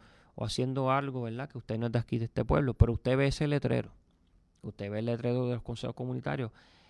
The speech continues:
eh, as-, asegúrese que usted está en un lugar que está vigilado, ¿verdad?, por la Policía de Puerto Rico,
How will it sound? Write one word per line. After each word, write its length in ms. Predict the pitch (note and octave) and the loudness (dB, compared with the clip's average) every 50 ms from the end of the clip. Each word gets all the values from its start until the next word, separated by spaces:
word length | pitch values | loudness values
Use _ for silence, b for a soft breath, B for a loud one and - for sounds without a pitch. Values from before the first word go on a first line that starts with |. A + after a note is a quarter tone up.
| B B B | B B B
eh, 440 | - - G#2 G2+ G2 F#2+ G#2+ - _ _ _ _ _ _ _ _ _ _ _ _ _ - | -8 -6 -4 -4 -4 -6 -8 -14 _ _ _ _ _ _ _ _ _ _ _ _ _ -2
as-, 260 | - A#2 - - - - | -2 -2 -2 -2 -8 -10
asegúrese 680 | G#2 G2+ A2 - - B2 B2 C3+ D#3+ G3 E3+ - - C3+ | -8 -8 -6 -4 -4 -4 -2 -2 -2 -2 -4 -4 -6 -6
que 120 | - A#2 | -6 -6
usted 180 | A2 - - B2+ | -6 -4 -4 -6
está 180 | C3 - - | -4 -4 -4
en 60 | D#3 D3+ | -4 -4
un 100 | D#3 D#3 | -2 -2
lugar 320 | D3+ D3 C#3 D#3+ E3 E3 | -2 0 2 2 0 0
que 100 | - C3 | -4 -6
está 180 | - - A#2+ A#2 | -6 -4 -2 -2
vigilado, 640 | B2+ B2+ B2+ C3+ B2 B2+ C3 C#3 D3 C#3+ B2+ A#2 | -2 -2 -2 -2 -2 -2 0 0 2 2 2 0
¿verdad?, 340 | A2 G#2 G#2 G#2+ A2+ A#2+ C3 | 0 -2 -2 -2 -2 -4 -4
por 160 | B2+ - G#2+ | -4 -6 -6
la 80 | G#2 G#2 | -6 -8
Policía 360 | G2 G#2 G2 F#2+ F#2+ - G#2+ | -8 -10 -12 -10 -6 -6 -6
de 40 | A2 | -4
Puerto 240 | B2+ B2 A#2 - A#2+ | -4 -6 -4 -4 -4
Rico, 460 | A2+ B2+ C#3 D#3 E3+ - - D#3+ F3 | -4 -4 -4 -6 -6 -4 -4 -4 -4